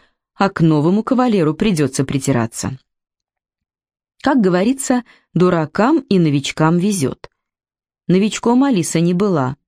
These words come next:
но, едва войдя в клуб, поняла, что день у неё складывается удачно. Колясик сидел за своим любимым вип-столиком в углу в компании пары приятелей. «Привет».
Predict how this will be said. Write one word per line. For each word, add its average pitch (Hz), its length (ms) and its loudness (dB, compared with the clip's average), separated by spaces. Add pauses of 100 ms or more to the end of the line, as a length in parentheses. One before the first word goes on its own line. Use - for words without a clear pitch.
(520)
но, 170 160 4
едва 165 360 2
войдя 170 360 0
в - 80 -12
клуб, 226 440 -2
поняла, 190 440 0 (540)
что - 260 0
день 135 320 2
у - 20 0
неё 208 240 0
складывается 156 720 0
удачно. 156 560 -2 (640)
Колясик 254 560 0
сидел 214 380 0
за 170 80 2
своим 208 340 0
любимым 233 720 2 (360)
вип-столиком 156 880 0 (440)
в 165 100 2
углу 143 440 2 (200)
в - 100 -20
компании 175 540 2
пары 185 260 -2
приятелей. 123 680 -2 (1080)
«Привет». 185 500 -2